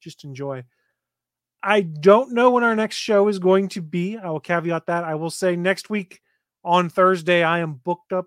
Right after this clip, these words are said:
on my daytime job until about five P M. So I likely cannot do a Thursday afternoon show, but it is entirely possible here that Mister Bachman and Mister Nelson may decide to go without me. I can make sure that the StreamYard stuff is set up for them to do so,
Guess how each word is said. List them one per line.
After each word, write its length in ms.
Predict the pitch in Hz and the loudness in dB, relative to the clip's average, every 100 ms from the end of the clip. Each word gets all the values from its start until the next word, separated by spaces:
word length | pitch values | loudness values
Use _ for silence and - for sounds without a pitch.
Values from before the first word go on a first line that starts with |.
| _ | _
on 160 | 170 151 | -12 -8
my 140 | 151 | -8
daytime 460 | 143 156 165 175 170 | -6 -6 -6 -8 -6
job 260 | 170 180 | -6 -6
until 240 | 165 147 151 | -8 -10 -8
about 260 | 147 147 | -8 -8
five 360 | - 160 160 143 | -6 -4 -4 -8
P 160 | - 160 | -8 -8
M. 260 | 131 123 _ | -8 -14 _
So 600 | - 147 139 139 139 - | -16 -10 -8 -8 -12 -14
I 220 | - 170 156 | -8 -6 -4
likely 380 | 165 170 170 | -2 -2 -4
cannot 380 | 160 170 180 202 | -8 -4 -4 -2
do 160 | 190 196 | -2 0
a 60 | |
Thursday 380 | 190 190 180 185 | 0 -2 -2 -2
afternoon 420 | 185 180 180 175 165 | -2 -4 -10 -14 -14
show, 360 | - 165 185 _ _ _ _ | -12 -12 -12 _ _ _ _
but 80 | 175 | -4
it 80 | 180 | -4
is 100 | 170 | -4
entirely 320 | 170 175 156 | -2 -2 -2
possible 380 | 151 151 - 147 | -4 -6 -8 -10
here 140 | 147 | -10
that 60 | 143 | -10
Mister 220 | 139 135 | -14 -10
Bachman 340 | 139 135 143 | -8 -8 -10
and 80 | 135 | -16
Mister 200 | 135 - | -16 -14
Nelson 340 | 139 135 - 151 | -12 -12 -14 -18
may 140 | 135 | -18
decide 320 | 131 131 143 | -16 -14 -14
to 60 | 135 | -12
go 160 | 147 135 | -10 -10
without 320 | 127 135 - | -8 -10 -10
me. 140 | 175 - _ _ | -16 -16 _ _
I 120 | 156 131 | -16 -14
can 160 | 143 | -12
make 140 | 135 127 | -14 -14
sure 240 | 147 139 | -10 -10
that 140 | 127 | -12
the 80 | 160 | -16
StreamYard 500 | 135 160 147 143 143 | -14 -10 -6 -6 -6
stuff 240 | 131 147 143 | -8 -8 -8
is 200 | 208 156 - | -8 -10 -6
set 180 | 151 143 | -6 -6
up 140 | 165 | -8
for 80 | 151 | -8
them 200 | 143 135 | -8 -8
to 100 | 127 | -12
do 160 | 131 131 | -14 -16
so, 340 | - 147 180 | -14 -14 -16